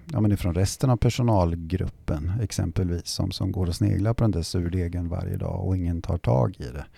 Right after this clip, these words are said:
Och då blir det frustration och det blir bristande respekt och det blir bristande förtroende och till slut så känner man att det inte funkar särskilt bra. Ehm,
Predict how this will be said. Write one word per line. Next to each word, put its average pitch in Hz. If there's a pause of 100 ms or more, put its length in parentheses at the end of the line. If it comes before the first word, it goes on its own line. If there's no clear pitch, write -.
(720)
Och 113
då 107
blir 107
det 101
frustration 131
och 110
det 104
blir 98
bristande 90
respekt -
och 92
det 90
blir 87
bristande 87
förtroende 85
och 82
till -
slut 82
så -
känner 80
man 80
att 82
det 87
inte 87
funkar 87
särskilt 87
bra. 107 (880)
Ehm, 90